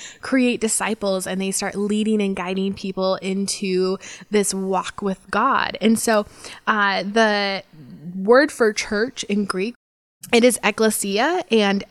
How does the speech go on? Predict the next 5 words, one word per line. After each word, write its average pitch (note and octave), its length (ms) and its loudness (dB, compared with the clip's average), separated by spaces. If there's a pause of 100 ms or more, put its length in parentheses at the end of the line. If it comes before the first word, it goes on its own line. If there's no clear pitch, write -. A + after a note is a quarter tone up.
ek A#3 260 0
means A#3 640 2 (160)
out A3+ 320 2 (100)
of, A#3+ 520 0 (420)
and G#3+ 400 4